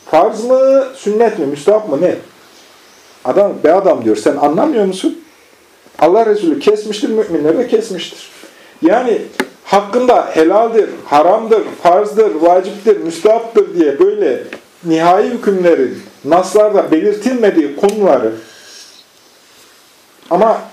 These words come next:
onlara delalet edecek bazı nasları illaki bir hükme müncer kılmak için zorlamak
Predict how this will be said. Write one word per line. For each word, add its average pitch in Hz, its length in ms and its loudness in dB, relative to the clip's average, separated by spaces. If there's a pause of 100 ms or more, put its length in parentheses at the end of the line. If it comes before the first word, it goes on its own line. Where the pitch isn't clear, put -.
onlara 226 460 0
delalet 202 520 2
edecek 151 340 0 (220)
bazı 156 320 0
nasları 110 460 -2 (120)
illaki 214 680 0 (220)
bir 196 60 0
hükme 220 320 0
müncer 208 460 0
kılmak 190 360 0
için 156 260 -2
zorlamak 208 480 0